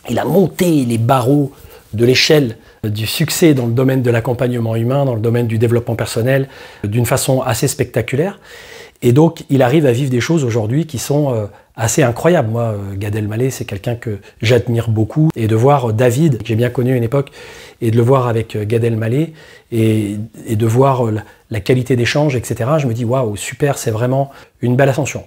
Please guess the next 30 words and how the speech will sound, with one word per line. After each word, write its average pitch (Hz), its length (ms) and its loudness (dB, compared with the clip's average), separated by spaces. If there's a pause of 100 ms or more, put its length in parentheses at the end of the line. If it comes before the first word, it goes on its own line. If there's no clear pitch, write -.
Mais 180 180 6
en 190 60 4
même 175 180 2
temps, 175 160 2
cette 123 300 0
belle 156 140 4
ascension, 143 540 -4
qu'est-ce 175 200 -4
qu'elle 139 180 -2
fait ? 117 300 -10 (400)
Eh 113 40 -6
ben, 147 120 4
elle 160 80 6
me 139 100 4
renvoie 139 540 2 (260)
à 120 140 -2
ma 117 140 0
propre - 500 -8
ascension 123 580 -6
à 113 120 -6
moi. 101 240 -10 (120)
Et 110 120 0
donc, 139 160 4
c'est - 120 2
là 139 140 4
que 117 260 0 (320)
j'ai 110 140 2
envie 123 300 2
de 117 100 0
venir, 127 400 2